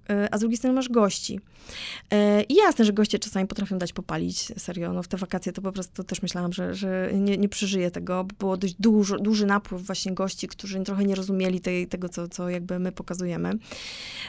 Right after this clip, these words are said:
Em, ale i tak, oni jakby super fajnie reagują, też się uczą tego, wiesz, e, tego jak, jak, nie wiem, przyjeżdżają, widzą, że tam nie ma spinki, jak jadą do takiej agroturystyki, wiesz, oni z-, z-, spięci po prostu tacy hotelowi goście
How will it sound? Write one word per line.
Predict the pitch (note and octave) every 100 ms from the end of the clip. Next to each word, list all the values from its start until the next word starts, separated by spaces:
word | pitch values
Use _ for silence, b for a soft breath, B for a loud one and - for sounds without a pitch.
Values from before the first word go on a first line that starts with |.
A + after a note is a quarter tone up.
| -
Em, | G3+ G3 G3 G3 G3 G3 G3+ B B -
ale | A#3
i | C#4+ D4+ - A4+
tak, | A3 -
oni | A3 A#3 C4 C4+
jakby | C4+ C4 C#4 C4+ C#4
super | - - D4+ C#4+ C#4+
fajnie | - C4+ C4 B3+
reagują, | B3+ A#3+ A#3 A3+ G3+ G3+
też | G#3 G#3+
się | -
uczą | D#4 B3 A3
tego, | G3+ G3 G3
wiesz, | G3+ G3 G3 - -
e, | G#3 G3+
tego | G3+ G#3 G#3
jak, | G#3 G3+ A3
jak, | G#3 - - -
nie | G#3+ A3+ G#3+
wiem, | G3+
przyjeżdżają, | - A3 A3+ A3+ A3
widzą, | A3 B3 G#3
że |
tam | G3
nie | F#3+
ma | F#3+
spinki, | F#3 - G3 F#3 F#3 F#3
jak | F#3 F3+
jadą | F3+ F3+
do | F#3
takiej | - G3
agroturystyki, | F#3+ F#3+ F#3+ F#3 - F3+ F3+
wiesz, | F3+ F3+
oni | F#3+
z-, | F#3 - -
z-, | G3 -
spięci | - A3 G#3+
po | G#3+
prostu | G3+ G3+ -
tacy | G3+ G3 G3+
hotelowi | G#3+ G#3 G#3 G3
goście | F#3+ F#3 - G#3